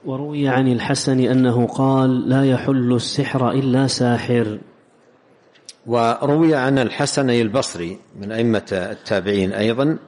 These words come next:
Speaker 2: أنه قال: "لا، لا يحل السحر إلا ساحر"،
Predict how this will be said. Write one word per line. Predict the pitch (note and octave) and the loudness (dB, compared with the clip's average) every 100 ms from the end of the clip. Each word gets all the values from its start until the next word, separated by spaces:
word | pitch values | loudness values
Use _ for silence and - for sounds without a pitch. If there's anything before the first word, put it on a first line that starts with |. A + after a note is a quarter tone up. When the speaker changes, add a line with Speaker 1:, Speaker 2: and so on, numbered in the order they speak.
| - _ _ _ _ - | -20 _ _ _ _ -4
Speaker 2:
أنه | C3 C3+ B2 | 0 2 0
قال: | - D3 D3 C3 | 0 0 0 2
"لا، | A#2 G#2 F2+ E2+ - - _ _ - | 2 0 -2 -8 -16 -20 _ _ -10
لا | F#2+ C3+ | -2 0
يحل | C#3 A#2 - D3 E3 E3 - | 2 0 -2 0 0 -2 -4
السحر | A2 - C3 D3 D3+ | -6 -4 -2 -2 -4
إلا | D#3+ C#3 G#2 | -2 0 0
ساحر"، | - F#2 - | -2 -8 -10